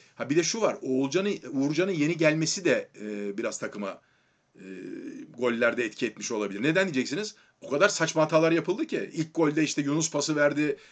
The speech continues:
İki tane Davinson Sanchez attı. Dör-, son golde, e, şey sen söyle adını, Sara topu kaptırıyor. Hani çocuk şimdi daha onlara bir laf bile edemiyor. Hani, e, daha yeni gelmiş çünkü. O yüzden biraz daha tabii Uğurcan da,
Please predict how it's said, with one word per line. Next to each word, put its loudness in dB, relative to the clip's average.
İki -4
tane 4
Davinson 4
Sanchez 0
attı. 0
Dör-, 4
son -2
golde, 0
e, -4
şey 4
sen -4
söyle 2
adını, 2
Sara 6
topu 0
kaptırıyor. 2
Hani -4
çocuk -2
şimdi -4
daha 6
onlara 4
bir 0
laf 2
bile 2
edemiyor. 2
Hani, 0
e, -14
daha 2
yeni 4
gelmiş 2
çünkü. -6
O 2
yüzden 0
biraz 6
daha 4
tabii 0
Uğurcan 4
da, 4